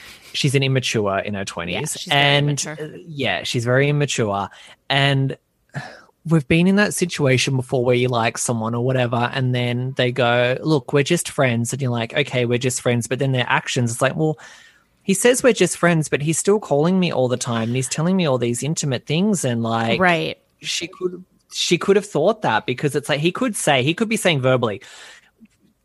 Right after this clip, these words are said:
Speaker 1: "We're not together, we're just friends." But then the actions, you read into it. And we, we're all guilty of that. And as you get older, you realize to just take people at face value, and you're just like,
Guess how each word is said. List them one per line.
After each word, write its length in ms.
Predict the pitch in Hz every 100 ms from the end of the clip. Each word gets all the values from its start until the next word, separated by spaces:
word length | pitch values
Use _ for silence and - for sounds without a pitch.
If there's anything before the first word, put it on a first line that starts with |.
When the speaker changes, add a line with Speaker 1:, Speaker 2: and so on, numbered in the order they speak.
| _ - _ -
Speaker 1:
"We're 200 | 165 160
not 240 | 165 -
together, 520 | - 139 120 120 117 95
we're 160 | 139 131
just 220 | 131 -
friends." 300 | 131 123 117
But 120 | 127
then 140 | 131
the 120 | 131 135
actions, 520 | 190 - - 123 117
you 120 | 127
read 300 | 131 143 139
into 420 | 117 139 - 104
it. 100 | 87 92
And 180 | 147
we, 120 | 156 -
we're 240 | 160 160
all 260 | 160 175 196
guilty 460 | 131 131 - 135
of 100 | 110
that. 180 | 107 110
And 120 | 143
as 160 | 175 214
you 80 | 202
get 160 | 180 127
older, 240 | 123 127
you 200 | 120 120
realize 480 | 117 117 107 107 -
to 80 | 107
just 220 | 107 -
take 260 | 107 98 -
people 300 | 107 104 98
at 80 |
face 300 | - 104 101
value, 380 | - 95 98 98
and 100 | 98
you're 80 | 98
just 260 | 92 95 -
like, 420 | 85 85 -